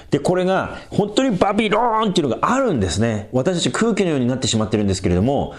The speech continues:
福音に目覚めるとですね、この衝突があるっていうことがよくわかります。今日面白い、あの、投稿を見ましたね、Facebookで。あの、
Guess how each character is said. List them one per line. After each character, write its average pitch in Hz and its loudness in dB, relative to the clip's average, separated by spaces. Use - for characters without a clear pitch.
福 - -4
音 247 2
に 233 2
目 190 2
覚 190 2
め 190 0
る 165 -2
と 101 0
で 85 0
す 101 -2
ね、 95 0
こ 113 0
の 110 -4
衝 143 0
突 156 0
が 131 2
あ 120 2
る 107 0
っ - -4
て - -4
い - 0
う - 2
こ - 2
と - 0
が 82 0
よ 85 0
く - -10
わ - -10
か - -10
り - -12
ま - -20
す。 - -10
今 196 4
日 151 0
面 151 0
白 156 0
い、 82 -4
あ 107 0
の、 82 0
投 139 0
稿 120 0
を 113 0
見 110 0
ま 104 0
し 98 -2
た 143 0
ね、 175 0
Facebook 90 0
で。 73 -6
あ 107 0
の、 90 0